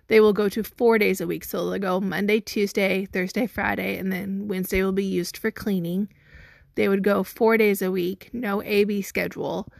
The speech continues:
but they would be half days. So they'd be four hours a day. So four days a week, four hours a day. And K through two will go first, and then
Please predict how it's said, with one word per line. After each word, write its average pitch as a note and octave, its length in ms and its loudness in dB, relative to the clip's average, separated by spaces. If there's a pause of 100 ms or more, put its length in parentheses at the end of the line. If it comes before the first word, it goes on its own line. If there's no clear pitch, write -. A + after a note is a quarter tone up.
(460)
but G#3 180 2
they F#3 140 4
would F#3+ 160 4
be F#3+ 140 -2
half - 380 0
days. - 440 -10 (100)
So - 180 -4
they'd F3 160 -2
be G3 120 -2
four G#3 320 0
hours F3 340 0
a F#3 60 -6
day. - 180 -8
So A3+ 180 -10
four G#3 240 -2
days G3+ 200 0
a F#3+ 40 0
week, F#3 220 -2
four - 240 -6
hours - 300 -4
a G#3+ 40 -6
day. G#3 300 -2 (640)
And F#3+ 800 2 (160)
K A#3 300 2
through B3 240 -2
two A3+ 400 0
will G#3+ 160 4
go F#3+ 220 0
first, - 720 -2 (120)
and G3+ 300 2
then F#3+ 460 2